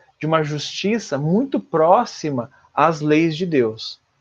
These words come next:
né? Bem diferente do que eles tinham aqui naquela época.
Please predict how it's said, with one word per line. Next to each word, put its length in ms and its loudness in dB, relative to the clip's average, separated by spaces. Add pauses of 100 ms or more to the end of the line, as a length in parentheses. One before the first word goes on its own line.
(140)
né? 140 0
Bem 360 4
diferente 500 2
do 100 0
que 80 -2
eles 180 2
tinham 260 -2
aqui 260 -4
naquela 400 2
época. 260 -4